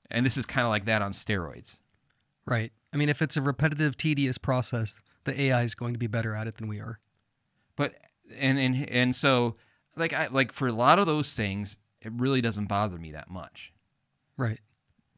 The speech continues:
Speaker 1: But my concern is, is it gonna stay that way?
Speaker 2: Hmm.
Speaker 1: So, for example, um, when we, uh, I think in the, because we've lived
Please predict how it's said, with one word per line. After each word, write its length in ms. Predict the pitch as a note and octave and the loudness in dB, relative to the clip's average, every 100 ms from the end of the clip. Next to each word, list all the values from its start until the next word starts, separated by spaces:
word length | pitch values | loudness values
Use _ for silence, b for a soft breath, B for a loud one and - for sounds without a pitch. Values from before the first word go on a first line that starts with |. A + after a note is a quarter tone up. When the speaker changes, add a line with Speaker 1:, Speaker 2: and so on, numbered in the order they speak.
| - | -2
Speaker 1:
But 100 | A#2+ | 2
my 160 | A#2+ | 2
concern 460 | A#2 A#2 - C#3+ A2+ | 2 -2 -2 0 0
is, 120 | G2 | -2
is 200 | - A#2 | -2 -2
it 80 | B2+ | -2
gonna 240 | A#2 G2 | -2 -4
stay 460 | G2 - - A#2+ D3+ | -4 -8 -10 -8 -8
that 240 | E2+ C#2+ | -8 -10
way? 340 | - B1+ - - _ _ _ _ _ _ _ - | -10 -16 -18 -20 _ _ _ _ _ _ _ -10
Speaker 2:
Hmm. 280 | B2 G#2+ G#2 - _ _ _ _ _ _ _ _ _ _ _ _ _ _ _ _ _ _ _ _ | -6 -6 -8 -14 _ _ _ _ _ _ _ _ _ _ _ _ _ _ _ _ _ _ _ _
Speaker 1:
So, 240 | - D#3 C#3 | -4 2 2
for 180 | - B2+ | 2 -2
example, 540 | A2 G#2 G2 D2 C#2+ _ _ _ _ _ _ _ _ | 0 -2 -2 -8 -14 _ _ _ _ _ _ _ _
um, 460 | G#2+ F#2+ F2 E2+ F#2 - | -6 -6 -6 -10 -14 -6
when 220 | A#2+ B2+ | 0 2
we, 240 | B2+ B2+ A#2+ | 4 4 4
uh, 420 | G#2+ G2+ F#2+ F#2 G#2 _ _ _ _ _ _ _ - | 2 0 -4 -8 -12 _ _ _ _ _ _ _ -4
I 80 | |
think 240 | C3+ D#3+ C#3+ - _ _ _ _ _ _ _ _ _ _ _ | 0 0 -4 -12 _ _ _ _ _ _ _ _ _ _ _
in 160 | - B2+ | -4 -2
the, 280 | B2 A#2 A2 | 0 0 -2
because 320 | A2 A#2+ D3 B2 | -2 0 0 4
we've 180 | C#3 A2+ | 4 4
lived 440 | C3 C3 A2+ - | 4 4 2 -8